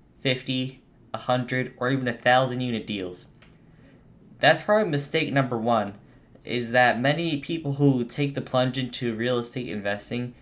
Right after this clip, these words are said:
decide to do it on their own when they could be partnering up and getting stronger returns with much less risk.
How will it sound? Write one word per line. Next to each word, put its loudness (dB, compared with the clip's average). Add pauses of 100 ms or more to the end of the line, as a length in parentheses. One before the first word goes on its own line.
(180)
decide 2
to 0
do -2
it -2
on -2
their -2
own -2
when -4
they 2
could -4
be 2
partnering 0
up 0 (100)
and -6
getting -2
stronger -2
returns -4
with -4
much -4
less -4
risk. -10